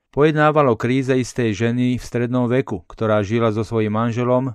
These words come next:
na jednej z odľahlých fariem amerického vidieku. Nebudem tu rozoberať samotný príbeh, krízu a jej vyriešenie. To, čo si tu skorej chcem všimnúť, je spôsob výstavby deja filmu.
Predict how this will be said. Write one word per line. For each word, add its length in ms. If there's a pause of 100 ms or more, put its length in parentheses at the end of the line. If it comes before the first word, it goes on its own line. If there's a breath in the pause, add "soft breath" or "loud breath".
na 160
jednej 320
z 80
odľahlých 480
fariem 480
amerického 560
vidieku. 560 (400)
Nebudem 400
tu 80
rozoberať 480
samotný 480
príbeh, 480 (160)
krízu 540
a 100
jej 160
vyriešenie. 840 (480)
To, 100
čo 160
si 160
tu 160
skorej 460
chcem 260
všimnúť, 640
je 220
spôsob 680
výstavby 640
deja 260
filmu. 460